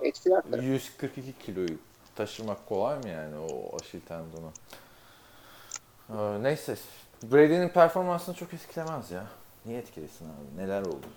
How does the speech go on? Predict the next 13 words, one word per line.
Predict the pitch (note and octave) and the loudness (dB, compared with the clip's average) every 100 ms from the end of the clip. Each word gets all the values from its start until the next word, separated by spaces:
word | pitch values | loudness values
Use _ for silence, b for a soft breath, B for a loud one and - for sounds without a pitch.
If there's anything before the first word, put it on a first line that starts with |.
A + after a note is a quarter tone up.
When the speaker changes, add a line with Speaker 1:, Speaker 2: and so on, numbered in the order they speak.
| - D#2 | -16 -10
Speaker 2:
Neler | E2+ E2+ | -6 -6
yaşadı | D2+ - - - | -6 -10 -14 -14
Brady? | - - | -8 4
Speaker 1:
Yani | G#3+ G#3 | 8 12
onu, | D#3+ G3 | 12 12
onu | F#3 G3 | 12 12
şey | - | 12
yaparlar. | F#3 F#3+ E3+ B2 | 12 12 12 12
Yani | B2 - | 12 10
adam, | B2 C3+ | 4 4
şöyle | - G3 E3+ | 6 10 10
söyleyeyim. | A#2+ A#2 | 8 4
Adam | C#3+ E3 | 12 12